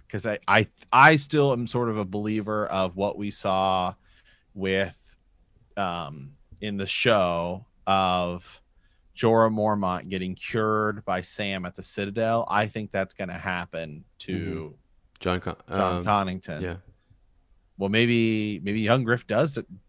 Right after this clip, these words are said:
Speaker 1: die or something, and then, hey, this is, we find out that Mance is, is Rhaegar, and this is his actual son
Speaker 2: And John
Speaker 1: or something.
Speaker 2: Connington
Speaker 1: And then we
Speaker 2: takes over
Speaker 1: don't
Speaker 2: there,
Speaker 1: know, but
Speaker 2: yeah.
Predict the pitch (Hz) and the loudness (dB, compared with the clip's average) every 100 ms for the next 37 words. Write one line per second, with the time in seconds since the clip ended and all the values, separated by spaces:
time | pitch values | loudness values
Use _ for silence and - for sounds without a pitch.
0 | _ - 104 160 180 120 107 107 120 104 | _ 0 2 4 2 0 -2 -2 -4 -4
1 | 107 104 110 120 95 98 - 110 95 95 | -6 -4 -4 -4 -4 -8 -8 -10 -10 -10
2 | - 110 101 120 120 92 82 - _ 95 | -6 -2 2 0 0 -6 -8 -14 _ -8
3 | 92 107 107 95 95 92 - _ _ _ | -6 -6 -8 -8 -12 -18 -18 _ _ _
4 | - 101 95 92 120 98 95 110 - 95 | -8 -6 -4 -2 0 0 0 -2 -6 -6
5 | 95 90 90 87 85 82 - 90 - - | -4 -6 -8 -12 -10 -12 -12 -14 -16 -12
6 | 101 104 117 - 131 127 - 165 160 - | -4 2 2 0 -6 -4 -2 0 -2 -6
7 | - 104 104 123 123 120 117 - 101 117 | -4 2 8 8 6 2 2 0 2 4
8 | 117 120 120 123 120 110 107 | 8 8 8 8 8 6 4